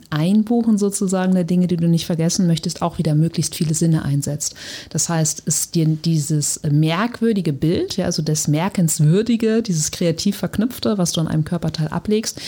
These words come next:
nicht nur bildgewaltig vor dem inneren Auge vorstellst, sondern auch, äh, es aussprichst, ähm, den eigenen Körperteil auch noch anfasst, ja, also sozusagen auch noch einen haptischen Reiz, äh, Reiz abgibst.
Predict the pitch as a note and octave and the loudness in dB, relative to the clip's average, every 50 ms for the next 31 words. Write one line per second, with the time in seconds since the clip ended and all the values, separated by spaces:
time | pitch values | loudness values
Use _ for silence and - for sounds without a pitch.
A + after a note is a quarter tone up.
0 | - - - - - F3+ E3+ - F3+ E3 C#3 C#3+ E3 F3 F#3 F3+ - E3+ D#3+ D#3+ | -12 -12 -12 -6 -2 0 0 2 2 2 2 4 4 4 2 2 0 -2 0 0
1 | D#3 E3 E3 - E3 - - F3 D#3+ D#3+ D#3 - E3+ E3+ E3 D#3 D3+ - - C#3+ | 0 0 0 -2 -2 -2 0 0 2 2 2 2 2 2 4 4 2 2 0 -2
2 | C#3 D3 C3+ - - - A#3+ C4+ B3+ - - A#3 A#3 A3+ A3+ A3+ A3+ - - - | -2 -4 -4 -2 0 0 0 0 0 -2 -2 0 2 2 2 0 0 -2 -4 -4
3 | - D#3 D3+ D#3 D3+ D3+ D3+ - C#3+ D3 D3+ D3+ D3+ - - - D3+ C#3+ D3 - | 0 2 2 4 2 2 0 0 0 0 0 -2 -4 -6 -10 -6 -4 -4 -4 -4
4 | - - D#3 D3 - - - - E3+ E3+ F#3 G3 G#3 A3 - - - - - F#3 | -6 -6 -6 -6 -6 -6 -6 -4 -2 0 2 2 2 2 0 -2 -4 -2 -2 0
5 | F#3+ G3+ G#3 G#3 - - - - - - - - - - - - - _ - D#3+ | 2 2 2 0 0 -2 -2 -2 -4 -6 -10 -12 -14 -14 -16 -18 -18 _ -4 0
6 | D#3+ D#3 D#3 D#3 D#3+ D#3+ D#3 - - - _ _ - - D#3+ - - D3 D#3 E3+ | 0 2 2 2 2 2 0 -2 -4 -8 _ _ -4 -4 -2 -2 -2 -2 -2 0
7 | F3 F3 E3 - - F3+ - - D#3+ - D#3+ D#3 - - D#3 D#3 D3 D3+ - - | 0 0 0 2 0 0 0 -2 -2 0 0 0 0 2 2 2 2 0 -2 0
8 | G3 A#3 C4 B3+ - - A3 G#3+ A3 A3 - - - F3+ F3+ G3 G3 F3+ E3+ E3+ | 2 2 2 2 0 -2 0 0 0 0 -2 -2 -2 0 0 2 0 0 0 0
9 | D#3+ E3 E3 - - D#3+ D#3 D#3 - - D#3+ D#3 D3+ D#3 D3+ - A#3+ A#3+ - - | -2 -2 -2 -2 0 0 0 0 0 -2 -2 0 0 0 0 0 -2 -4 -2 -2
10 | G3+ - - F#3+ - F#3 F#3 F#3+ F#3+ F#3 - - - - F#3+ F3+ F3+ - F3+ F3+ | -2 0 -2 -4 -4 -2 -2 0 0 0 -2 -4 -4 -4 -4 -4 -4 -2 -2 -2
11 | F3+ - - F#3 - - - F3 - - - | -2 -2 -4 -6 -6 -4 -4 -4 -2 -4 -6